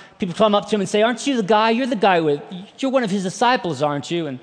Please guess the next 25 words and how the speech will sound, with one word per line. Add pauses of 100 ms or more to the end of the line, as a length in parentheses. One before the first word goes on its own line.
(840)
Peter
says,
"No."
He
just,
first
two
times,
he
just
simply
says,
"No,
I'm
not.
You're
mistaken.
I'm
sorry." (880)
But
the
third
time, (960)
it's
striking